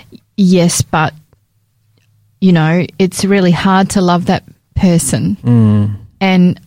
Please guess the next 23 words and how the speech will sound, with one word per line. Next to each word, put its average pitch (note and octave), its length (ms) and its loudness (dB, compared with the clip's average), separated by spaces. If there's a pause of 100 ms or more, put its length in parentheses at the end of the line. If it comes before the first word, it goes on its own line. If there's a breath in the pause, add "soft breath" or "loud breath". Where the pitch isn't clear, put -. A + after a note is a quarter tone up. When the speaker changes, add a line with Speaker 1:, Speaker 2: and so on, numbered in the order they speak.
Speaker 1:
we, G3+ 340 0
we G#3 160 2
need G#3 200 2
to - 180 -2
always A3 600 2
be F#3 200 0
pulling G3+ 460 2
this G3 200 0
back F3+ 380 -4
to - 160 -4
Christ, F#3 840 -2 (460 loud breath)
uh, F3+ 480 0 (220)
and, F#3 380 0
and F3+ 500 0 (180)
God, F#3 680 0
and F#3 280 2
we F#3 80 4
see A3+ 400 2
there, F#3 500 0 (400 loud breath)
you F#3+ 160 2
know, F3 100 2
I F#3+ 280 0
mean, F3+ 240 2